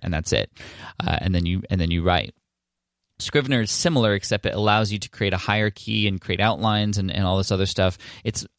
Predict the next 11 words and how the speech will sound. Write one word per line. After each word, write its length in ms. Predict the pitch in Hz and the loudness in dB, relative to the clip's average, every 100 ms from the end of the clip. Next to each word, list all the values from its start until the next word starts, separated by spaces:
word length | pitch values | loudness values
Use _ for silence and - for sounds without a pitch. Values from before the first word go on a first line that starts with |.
| _ | _
meant 360 | 117 143 214 - | 0 2 2 0
for, 420 | - 92 95 113 | 0 2 2 2
it 80 | - | 0
was 160 | 107 | -4
created 420 | - - 135 156 139 | -4 0 2 2 0
for 240 | - 104 | -2 -2
people, 520 | 110 101 98 98 98 - | -2 0 0 0 -2 -2
like, 200 | 95 90 | -4 -2
who 240 | - 107 | -2 0
are 60 | 90 | 0
screenwriters, 920 | - 135 131 127 120 117 113 110 | -2 0 4 4 4 4 2 -2